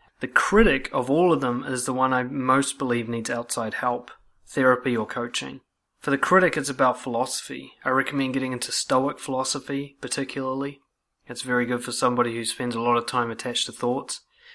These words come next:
And I recommend acceptance and commitment therapy or coaching, which is all about letting go of thoughts and coming back to the present moment.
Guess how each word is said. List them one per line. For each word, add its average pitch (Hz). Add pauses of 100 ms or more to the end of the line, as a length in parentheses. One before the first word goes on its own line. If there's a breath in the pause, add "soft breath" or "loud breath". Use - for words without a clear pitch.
And 139
I 139
recommend 147
acceptance 160
and 131
commitment 131
therapy 120
or 110
coaching, 127 (720)
which 127
is 127
all 135
about 123
letting 127
go 123
of 123
thoughts 123
and 117
coming 123
back 113
to 120
the 110
present 113
moment. 113